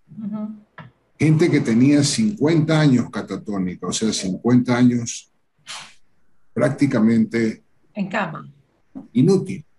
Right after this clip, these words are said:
Speaker 1: Claro.
Speaker 2: Eh, comenzaron a recibir este tratamiento y comenzaron a mejorar. Despertaron. Pero luego de eso,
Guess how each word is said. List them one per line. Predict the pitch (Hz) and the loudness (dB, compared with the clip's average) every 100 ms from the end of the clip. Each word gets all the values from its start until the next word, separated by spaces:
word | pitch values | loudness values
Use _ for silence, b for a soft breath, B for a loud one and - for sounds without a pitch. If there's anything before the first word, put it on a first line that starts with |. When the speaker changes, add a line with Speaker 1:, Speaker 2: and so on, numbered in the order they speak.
| _ _ _ _ _ | _ _ _ _ _
Speaker 1:
Claro. | 208 - - - _ _ _ - - - | -14 -14 -14 -20 _ _ _ -20 -20 -6
Speaker 2:
Eh, | 113 110 104 - | 0 2 0 0
comenzaron | 120 120 113 156 170 165 | 0 2 2 2 2 2
a | |
recibir | 131 120 - 117 123 135 | 0 -2 -2 2 4 2
este | 139 120 | 0 -4
tratamiento | 107 110 107 110 113 107 - 147 139 - _ _ _ - B B B | -6 -8 -2 0 2 0 -2 -4 -4 -12 _ _ _ -20 B B B
y | - | -6
comenzaron | 120 113 - 117 117 | -2 -2 -2 0 2
a | |
mejorar. | 107 101 - - - _ _ _ _ _ _ _ - _ _ _ _ - | 2 -2 -8 -16 -20 _ _ _ _ _ _ _ -20 _ _ _ _ -4
Despertaron. | 110 - 104 - 127 113 - - _ _ _ _ _ _ _ _ _ _ _ _ _ _ - | -4 -2 -4 -2 -2 -2 -6 -16 _ _ _ _ _ _ _ _ _ _ _ _ _ _ -6
Pero | 131 123 123 | 0 2 4
luego | 135 170 185 185 | 4 6 6 4
de | 175 160 | 4 4
eso, | 131 - 165 156 | 2 0 0 -2